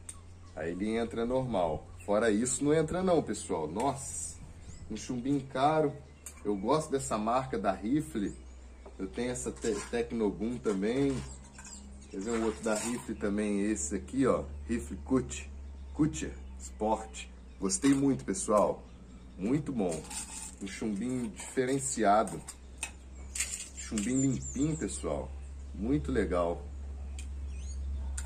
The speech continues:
Brilha, o chumbinho brilha. O chumbo parece com uma liga diferente. Olha o magazine dela aí.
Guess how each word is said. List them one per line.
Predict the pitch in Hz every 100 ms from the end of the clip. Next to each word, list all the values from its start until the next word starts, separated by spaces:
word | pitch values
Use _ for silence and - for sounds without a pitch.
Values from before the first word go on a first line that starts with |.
| 82
Brilha, | 87 104 151 139 95
o |
chumbinho | 71 - 98 127
brilha. | 104 87 120 131 98 - - - - - - - -
O |
chumbo | - - 117 117
parece | 107 110 117 -
com | -
uma | 110
liga | 101 113 113
diferente. | - - 101 95 117 135 - - - - - - - - - - - -
Olha | 95
o |
magazine | 95 92 85 95 92
dela | 92 95 98
aí. | 110 120